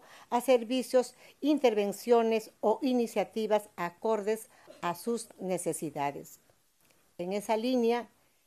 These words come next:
el Ministerio de Economía posee un comité consultivo de inclusión financiera para mujeres, que trabaja en estrategias de fortalecimiento de capacidades financieras y acceso y uso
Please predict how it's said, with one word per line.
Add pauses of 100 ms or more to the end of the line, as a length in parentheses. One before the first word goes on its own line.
(120)
el
Ministerio
de
Economía
posee
un
comité
consultivo
de
inclusión
financiera (340)
para
mujeres, (380)
que
trabaja
en
estrategias
de
fortalecimiento
de
capacidades
financieras (340)
y
acceso
y
uso